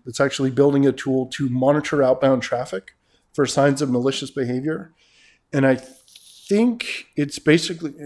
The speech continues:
the idea is that it's very hard to trick, to make it look like it's legit behavior when it's actually malicious. And that's, like, their whole thing that they're doing. Um,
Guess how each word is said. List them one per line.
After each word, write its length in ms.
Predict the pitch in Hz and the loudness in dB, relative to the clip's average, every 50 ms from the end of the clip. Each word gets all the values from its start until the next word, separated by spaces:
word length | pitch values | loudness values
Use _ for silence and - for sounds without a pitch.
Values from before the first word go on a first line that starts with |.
| 143 151 156 156 156 147 | -16 -16 -16 -18 -16 -4
the 160 | 143 165 160 | 0 2 4
idea 380 | - 165 185 190 160 185 202 180 | 8 8 8 8 8 6 8 8
is 100 | 170 147 | 8 8
that 160 | 156 147 139 | 6 4 4
it's 160 | 139 131 - | 4 0 -2
very 280 | - - 156 156 160 - | 0 4 6 6 6 6
hard 240 | - 139 139 131 - | 2 0 0 0 0
to 100 | - 120 | -6 -8
trick, 600 | - - - - 143 123 - - - - - _ _ _ _ _ _ _ _ _ _ | -8 -8 -2 0 0 -2 -2 -4 -14 -20 -20 _ _ _ _ _ _ _ _ _ _
to 160 | - - 147 135 | 0 2 2 4
make 340 | 131 131 139 151 151 151 | 4 6 4 4 4 4
it 160 | 175 151 - 131 | 2 0 2 -2
look 320 | 131 139 151 147 147 - | 2 2 2 2 2 0
like 200 | 131 131 127 131 | 0 0 2 -2
it's 180 | 127 120 - 123 | -6 -6 -6 -4
legit 380 | 120 123 120 120 123 143 143 | -4 -6 -4 0 0 0 0
behavior 520 | - 143 135 143 147 147 156 160 165 165 143 | 0 -2 0 0 -2 -2 0 0 0 0 0
when 160 | 139 131 127 | 0 0 -2
it's 120 | 123 - | 0 2
actually 360 | 135 123 117 - - 123 117 | 0 0 0 -2 -4 -4 -4
malicious. 720 | 113 113 110 117 127 135 - - 196 196 - - - - _ _ _ _ _ _ _ _ _ _ _ _ _ _ _ | -2 -2 0 0 0 0 -2 -4 -6 -6 -8 -12 -14 -16 _ _ _ _ _ _ _ _ _ _ _ _ _ _ _
And 120 | 127 127 | 0 2
that's, 200 | 135 135 135 - | 2 2 4 2
like, 180 | 147 131 113 - | -2 -2 0 0
their 120 | 139 127 | -2 0
whole 160 | 127 139 143 | 2 2 2
thing 220 | 135 - 147 135 131 | 2 2 0 2 2
that 160 | 127 123 120 | 2 0 0
they're 100 | 127 120 | -2 -2
doing. 460 | 123 127 127 131 131 131 135 131 - _ _ | 0 0 0 0 0 -2 -4 -6 -10 _ _
Um, 540 | 131 127 123 123 123 123 120 117 120 120 | 2 2 4 4 4 2 0 -2 -8 -12